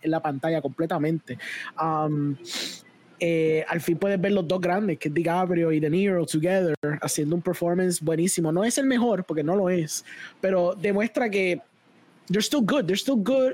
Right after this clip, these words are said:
at what they do, y te demuestra que De Niro puede actuar, porque lo hemos visto, sí, en Irishman, pero antes de Irishman lo estábamos viendo haciendo cosas random como Meet the Parents, ¿me entiendes? Which is fun, está cool, pero, you know, you wanna see him in fun stuff and good stuff también. Este,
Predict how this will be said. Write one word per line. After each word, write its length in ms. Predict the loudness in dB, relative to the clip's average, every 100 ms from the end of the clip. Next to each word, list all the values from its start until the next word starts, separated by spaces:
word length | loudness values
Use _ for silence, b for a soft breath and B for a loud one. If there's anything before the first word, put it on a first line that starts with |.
| -2
at 100 | -2
what 160 | 0 0
they 160 | 0
do, 180 | 2 2
y 60 | 2
te 80 |
demuestra 340 | 0 0 0 0
que 120 | 0
De 60 | 2
Niro 200 | 2 2
puede 160 | 0
actuar, 320 | 0 0 0
porque 300 | 0 -2 -2 B B B
lo 80 | 0
hemos 180 | 2
visto, 260 | 0 0 -2
sí, 220 | 0 0 2
en 80 |
Irishman, 520 | 2 2 0 0 0 0
pero 140 | -2
antes 160 | 0 0
de 120 | 0
Irishman 280 | 0 0 0
lo 40 |
estábamos 300 | 2 0 2
viendo 300 | 2 0 0
haciendo 280 | 0 0 0
cosas 240 | 0 -2
random 360 | 0 0 0 0
como 360 | 0 0 -2 -8 -6
Meet 140 | -4
the 80 | -2
Parents, 480 | 0 0 0 -4 -4
¿me 60 |
entiendes? 300 | -2 0 2
Which 200 | 2 0
is 120 | -2 0
fun, 380 | 0 2 0 -6 B
está 180 | -4 2
cool, 400 | 2 4 2 -2 B B B 0
pero, 540 | 2 4 2 2 -2
you 100 | -2
know, 320 | 0 2 0 0
you 80 | 0
wanna 160 | 2
see 160 | 2 2
him 100 | 2
in 80 | 2
fun 240 | 0 -2
stuff 280 | -2 -2 0
and 140 | 0
good 120 | -2
stuff 280 | -2 -6 -6
también. 480 | -4 -2 0 -2 -4 B B B B -4
Este, 760 | -2 -2 -6 _ -2 0 0